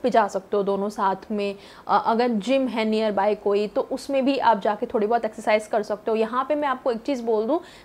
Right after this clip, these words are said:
फीमेल बहुत ज़्यादा हैवी, अ, वर्कआउट ना करें।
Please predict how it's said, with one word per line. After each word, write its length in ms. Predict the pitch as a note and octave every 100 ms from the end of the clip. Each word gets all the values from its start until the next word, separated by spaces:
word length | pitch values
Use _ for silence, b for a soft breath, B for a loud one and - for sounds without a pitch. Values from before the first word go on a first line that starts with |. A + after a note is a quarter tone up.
| -
फीमेल 420 | D4 D4+ E4 F4 A#3
बहुत 360 | A3+ B3+ D#4
ज़्यादा 320 | C#4 B3 A#3+ D4 D4 - -
हैवी, 540 | - B3 B3 C4+ C#4 B B B -
अ, 140 | A3 G#3
वर्कआउट 560 | A3+ A#3 B3 B3 B3+
ना 220 | G#3+ G#3 A3+
करें। 200 | C4 C4